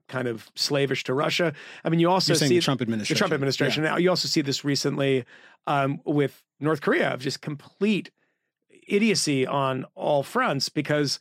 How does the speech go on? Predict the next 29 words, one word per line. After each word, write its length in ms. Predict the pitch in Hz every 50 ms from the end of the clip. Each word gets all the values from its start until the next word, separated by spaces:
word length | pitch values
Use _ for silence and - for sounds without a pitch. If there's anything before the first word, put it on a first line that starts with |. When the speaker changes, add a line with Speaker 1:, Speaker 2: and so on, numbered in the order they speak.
| - - - - - _ _ _
Speaker 1:
they 200 | 135 127 165 175
were 100 | 185 190
going 200 | 175 180 180 175
to 140 | - - 160 151
appoint 480 | 143 - 143 151 151 151 151 147 180
Victor 240 | - 147 139 - 131
Cha, 600 | 123 - - 214 240 233 185 143 131 131 135 131 120 -
Speaker 2:
Right. 260 | 127 147 139 107 - _ _ _
Speaker 1:
whom 360 | - 151 147 147 143 135 - - -
I 120 | 156 147 139
had 180 | 143 156 147
the 60 | 139
great 240 | 135 156 170 170 151
pleasure 320 | - 160 160 143 143 147 139
last 280 | 139 135 127 - -
year 120 | 139 131 127
of 80 | 127
interviewing 380 | 139 127 123 123 135 139 135 127
at 100 | 120 -
some 180 | - 139 131
length 280 | 139 156 160 151 143 -
in, 160 | 131 127 -
in, 280 | - 135 123 123 123 -
in 340 | - 127 120 120 120 117 117 _
Washington, 240 | - 135 120 131 131
D 80 | 123 127
C, 160 | - - 165
at 80 | 147 139
the, 80 | 120